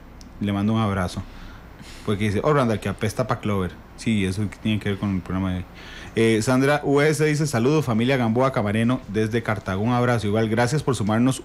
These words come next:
un view más hoy, este, Michael, en, en, en Facebook. Este, mi abuelito siempre decía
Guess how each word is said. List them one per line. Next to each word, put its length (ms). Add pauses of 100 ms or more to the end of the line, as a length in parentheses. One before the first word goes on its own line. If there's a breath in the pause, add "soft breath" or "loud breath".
un 360 (540)
view 240
más 300 (340 loud breath)
hoy, 320 (140)
este, 260
Michael, 360
en, 260
en, 340
en 140
Facebook. 380 (680 loud breath)
Este, 500
mi 120
abuelito 460
siempre 360
decía 360